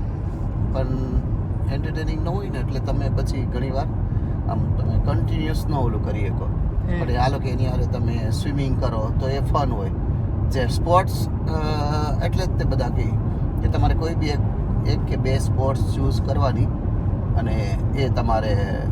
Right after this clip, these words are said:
Speaker 1: એને કન્ટિન્યુ કરવાની એમ. બેડમિન્ટન રમો, ટેનિસ રમો, ક્રિકેટ રમો.
Speaker 2: દીપાબેન ક્યારના ઓફર કરે છે, every ટ્યુઝડે ના જાય છે, જવું હોય તો ચલો, ચાલો કરવું હોય તો કરીએ.
Speaker 1: બેડમિન્ટન?
Speaker 2: હા.
Speaker 1: હમ.
Speaker 2: એ કે ચલો મજા આવશે એમ.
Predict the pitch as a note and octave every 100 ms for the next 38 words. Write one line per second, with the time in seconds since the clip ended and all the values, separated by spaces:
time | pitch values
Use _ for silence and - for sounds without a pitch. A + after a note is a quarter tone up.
0 | - - - - - C3 - A#2 - -
1 | - G2+ - - - - - - - A#2
2 | A#2+ A2+ G#2+ G#2 - - - - - -
3 | - - - - - - - - - -
4 | - - - A3 A3+ A3+ A3 A3 A#3 A3+
5 | G3+ G3 G3+ F#3+ - F3+ F3 F3 G3 F#3+
6 | F#3+ F#3 F3 E3 D#3+ D#3+ E3 D#3+ D#3+ D#3+
7 | D#3+ D#3+ - - E3 D3+ D#3 D3+ D3 D#3+
8 | - - - E3 C#3+ F3 - - - -
9 | D3+ D3+ D#3 - - - - - - -
10 | - - - - - - - - - -
11 | - - - - - - - - - -
12 | F3 E3 D#3+ D#3 - G3 E3 D#3+ - -
13 | - -